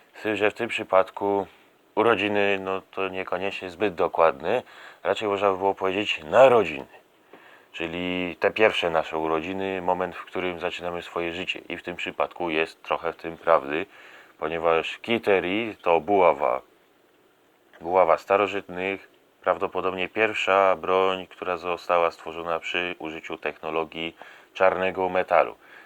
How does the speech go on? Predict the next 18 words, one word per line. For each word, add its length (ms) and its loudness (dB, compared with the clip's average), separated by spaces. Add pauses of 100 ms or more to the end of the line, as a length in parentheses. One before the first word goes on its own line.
(120)
Tego 260 0
niezniszczalnego, 1040 -2 (260)
wytrzymałego, 840 2
ciężkiego 520 -4
do 100 -2
uszkodzenia, 840 0 (100)
zużycia, 680 0
stępienia 840 -2 (140)
i 100 -2
tak 180 2
dalej. 300 2 (2500)
Oczywiście 360 -2
szary 220 0
metal 460 4 (100)
też 240 2
ma 240 4
jakieś 320 -4
swoje 540 -2